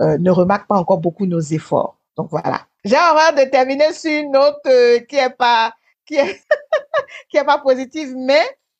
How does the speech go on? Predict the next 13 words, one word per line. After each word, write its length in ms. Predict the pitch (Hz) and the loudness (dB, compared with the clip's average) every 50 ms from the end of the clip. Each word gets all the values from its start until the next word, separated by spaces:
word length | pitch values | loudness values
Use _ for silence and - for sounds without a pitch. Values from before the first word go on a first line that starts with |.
| _ _ _ _ | _ _ _ _
le 140 | 226 233 240 | -6 -6 -6
plus 180 | 240 320 359 330 | -4 -8 -12 -8
beau 140 | 294 294 277 | -6 -6 -4
dans 140 | 240 240 220 | -2 -4 -4
l'histoire, 520 | 220 226 233 - - 269 262 254 269 302 | -4 -4 -6 -6 -2 0 2 2 2 0
c'est 200 | - - 240 208 214 | -2 -4 -6 -6 0
que, 300 | - 254 247 247 269 381 - _ _ _ _ _ _ _ | 2 2 2 2 2 0 -4 _ _ _ _ _ _ _
comme 160 | - 254 277 294 269 _ _ _ _ _ _ _ _ | -2 -2 -2 -2 -10 _ _ _ _ _ _ _ _
tu 60 | - | -2
as 100 | 247 214 202 | -2 -2 -2
pu 140 | - 247 254 | -4 -6 -4
le 100 | 240 214 | -4 -4
voir, 500 | 190 170 202 196 220 247 240 208 185 185 | -2 0 0 0 2 2 0 0 -2 -2